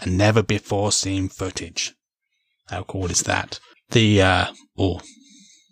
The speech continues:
looking at it now, the spine has been a little bit sun damaged, so I might have to buy a new copy. You know, it's not in the sun anymore, but it probably was at one point. It's now very safely protected, but I might have to, uh,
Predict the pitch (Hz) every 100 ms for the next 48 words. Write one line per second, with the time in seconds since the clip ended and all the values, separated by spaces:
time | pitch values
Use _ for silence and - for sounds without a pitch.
0 | _ 127 117 113 101 98 101 101 98 _
1 | - - - _ - 92 - 131 117 110
2 | 104 107 101 107 123 110 113 - 117 104
3 | 98 95 101 - - - _ _ _ _
4 | _ _ - - 107 113 107 110 - 101
5 | 98 95 98 - 113 - 107 - - -
6 | - _ - 107 101 98 104 - - 131
7 | 120 107 - 117 104 101 101 101 104 95
8 | 117 104 98 101 104 98 110 101 95 92
9 | 104 - _ _ _ - 95 101 95 95
10 | 95 - - 110 101 - 98 - - 98
11 | - 95 - 95 - - - - - -
12 | 98 101 98 - 101 - 101 95 92 90